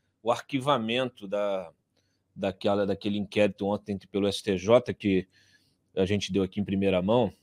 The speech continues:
e hoje tá em todos os jornais, mostrando a, a fa-, a, a farsa, né, da Vaza Jato. É, é incrível. É, todo mundo aí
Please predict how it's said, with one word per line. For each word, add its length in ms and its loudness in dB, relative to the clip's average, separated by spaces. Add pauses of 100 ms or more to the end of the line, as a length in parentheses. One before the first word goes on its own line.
(160)
e 60 -4
hoje 260 2
tá 80 2
em 80 0
todos 300 2
os 80 -2
jornais, 580 2 (680)
mostrando 880 6 (260)
a, 300 8 (240)
a 160 0
fa-, 260 2
a, 380 2
a 40 -2
farsa, 680 4
né, 200 -2
da 140 2
Vaza 340 6
Jato. 400 4 (840)
É, 800 6 (840)
é 100 4
incrível. 520 6 (260)
É, 380 -2
todo 180 10
mundo 240 10
aí 580 10